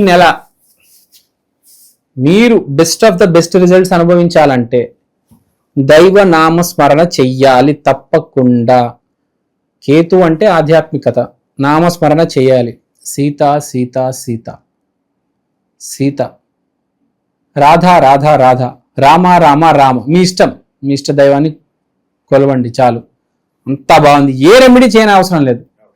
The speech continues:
ఈ నెల స్పెషల్గా నామస్మరణ చేయాలి, ఎప్పటికైనా నామస్మరణ చేయాలి.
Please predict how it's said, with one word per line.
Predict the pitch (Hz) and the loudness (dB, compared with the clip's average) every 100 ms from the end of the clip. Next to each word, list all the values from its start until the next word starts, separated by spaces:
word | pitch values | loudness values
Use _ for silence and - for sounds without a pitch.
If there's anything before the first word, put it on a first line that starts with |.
| _ _ _ _ 220 | _ _ _ _ 2
ఈ | 285 269 | 4 4
నెల | 226 226 - | 4 2 2
స్పెషల్గా | 185 180 208 233 175 | -2 2 2 2 2
నామస్మరణ | 185 262 254 214 185 233 156 | 2 0 0 -2 -2 -4 -4
చేయాలి, | 127 117 117 _ _ 120 | -6 -6 -12 _ _ -12
ఎప్పటికైనా | 123 151 170 185 196 139 | -6 -4 -4 -6 -4 -2
నామస్మరణ | 156 156 147 139 131 - | -4 -4 -6 -4 -6 -6
చేయాలి. | 120 120 | -6 -6